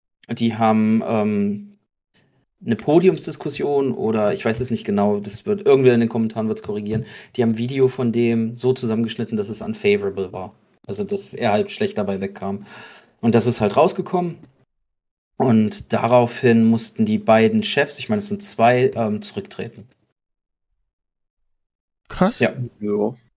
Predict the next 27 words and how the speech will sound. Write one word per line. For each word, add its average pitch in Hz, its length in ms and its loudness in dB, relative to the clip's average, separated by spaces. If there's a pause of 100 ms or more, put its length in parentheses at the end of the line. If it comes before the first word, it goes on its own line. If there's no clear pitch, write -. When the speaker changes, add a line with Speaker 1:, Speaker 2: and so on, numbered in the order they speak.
(100)
Speaker 3:
okay. 107 380 -4 (580)
Das - 100 -12
ist - 140 -4
auch - 180 -2
das 113 100 4
Speaker 1:
Sehr 85 80 6
Speaker 3:
erste - 160 0
Mal, 113 80 4
dass 107 100 -2
ich - 60 -6
jetzt 110 180 0
davon 104 220 0
höre, 107 220 4
aber 104 280 0
okay, - 340 -8 (120)
ja. 123 140 -8 (180)
Speaker 1:
Das - 200 2
ist - 120 -2
ein 135 60 -4
ziemlich 190 260 0
großes - 320 -2
Ding 208 200 4
gewesen, 107 380 0
um 101 140 0
ehrlich 107 320 -4
zu - 100 -4
sein. 113 460 0